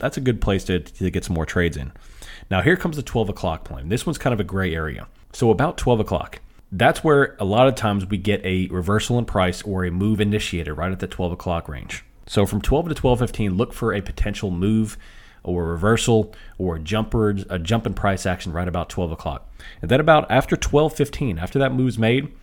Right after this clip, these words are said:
ninety percent of the time between twelve fifteen and about one thirty, one forty-five,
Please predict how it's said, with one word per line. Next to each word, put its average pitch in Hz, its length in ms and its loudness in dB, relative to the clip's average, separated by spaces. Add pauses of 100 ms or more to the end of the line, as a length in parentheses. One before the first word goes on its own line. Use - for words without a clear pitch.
(440)
ninety 127 460 2
percent 156 340 4
of 143 80 0
the 139 60 4
time 90 380 -2 (360)
between 101 400 2
twelve 113 280 2
fifteen 117 480 2
and 101 120 0
about 117 760 2 (500)
one 92 320 2
thirty, 110 340 2
one 92 220 -2
forty-five, 95 680 -2